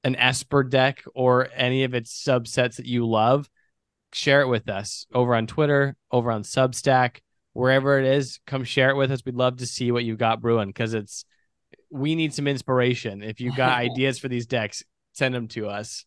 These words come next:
Speaker 2: Yeah, or if you specifically have Ukima, Killian,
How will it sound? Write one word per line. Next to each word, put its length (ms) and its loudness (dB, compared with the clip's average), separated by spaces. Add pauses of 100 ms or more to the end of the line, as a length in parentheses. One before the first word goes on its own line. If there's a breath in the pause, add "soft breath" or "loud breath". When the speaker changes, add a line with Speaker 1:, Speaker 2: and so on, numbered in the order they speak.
(120)
Speaker 2:
Yeah, 340 -2
or 240 2
if 240 0
you 100 -8
specifically 500 -8
have 440 -2 (520)
Ukima, 760 -6 (440)
Killian, 800 -2